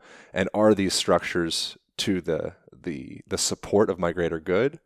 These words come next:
or are they limitation? You know, and we're continually reperpetuating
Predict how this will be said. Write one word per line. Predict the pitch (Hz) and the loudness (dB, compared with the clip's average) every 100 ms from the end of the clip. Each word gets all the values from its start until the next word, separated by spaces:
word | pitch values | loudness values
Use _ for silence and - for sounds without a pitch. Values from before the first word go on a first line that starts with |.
| _ - - | _ -18 -4
or | 92 87 | -2 0
are | 87 | 0
they | 82 80 | 0 -2
limitation? | 82 80 - 110 117 - 131 139 _ _ _ _ _ _ - | -2 -4 -6 -4 -4 -4 -8 -10 _ _ _ _ _ _ -4
You | 98 | 2
know, | 92 92 | 4 4
and | 92 87 | 0 -2
we're | 87 | -4
continually | - 85 - 110 107 90 87 | -4 -10 -2 -2 2 2 2
reperpetuating | 80 90 - - - - - 87 76 76 80 | 0 -4 -4 -6 -2 0 0 0 0 -2 -6